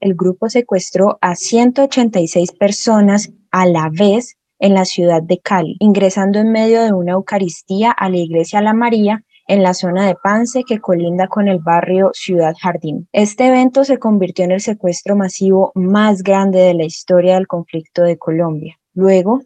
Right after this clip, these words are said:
en abril de ese año, el grupo secuestró un avión de Avianca con cuarenta y tres pasajeros y la tripulación, obligando a los pilotos a aterrizar en un área remota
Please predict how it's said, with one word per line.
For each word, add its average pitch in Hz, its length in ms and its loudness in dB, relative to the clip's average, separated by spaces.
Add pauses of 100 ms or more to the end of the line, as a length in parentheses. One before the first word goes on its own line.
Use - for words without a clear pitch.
(200)
en 208 200 4
abril 202 360 2
de 262 200 2
ese 247 220 0
año, 190 460 -2
el 202 140 0
grupo 262 340 0
secuestró 185 840 0
un 262 260 4
avión 240 380 2
de 233 100 2
Avianca 226 580 -2
con 220 220 -2
cuarenta 185 420 -2
y 160 100 -6
tres 214 280 -4
pasajeros 196 800 -4
y 208 80 -4
la 190 160 0
tripulación, 180 880 -4 (300)
obligando 185 560 0
a 208 60 2
los 226 160 -2
pilotos 190 640 -2
a 185 180 -2
aterrizar 175 840 -4
en 185 160 -2
un 175 160 -4
área 208 260 -2
remota 180 720 -4